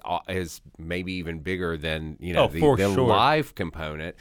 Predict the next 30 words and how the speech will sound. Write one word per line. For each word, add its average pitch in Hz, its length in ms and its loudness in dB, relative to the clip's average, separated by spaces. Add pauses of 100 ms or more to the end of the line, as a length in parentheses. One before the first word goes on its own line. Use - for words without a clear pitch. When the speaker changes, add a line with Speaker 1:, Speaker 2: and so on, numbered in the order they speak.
Speaker 2:
Oh, 117 100 0
yeah. 107 140 2
Speaker 1:
So 127 140 8
it's 123 120 2
like 120 180 0
you 110 120 -2
combine 104 1080 -2
the 90 260 0
sports 113 480 -2
and 117 200 2
music 117 400 0
worlds 71 380 -4
like 71 220 -6
that. 69 360 2
Speaker 2:
Yeah. 95 80 -6 (380)
Speaker 1:
I 98 40 -4
mean, 110 180 4
you 117 60 -2
can 135 140 4
imagine 98 540 2
the 80 80 -4
potential 82 920 -4 (220)
Speaker 2:
It - 220 -6
Speaker 1:
for, 85 240 0
for 85 160 -6
that. 57 360 -8 (140)
Speaker 2:
And, 175 260 4
and 175 320 4
it's, 180 420 0
it's, - 400 2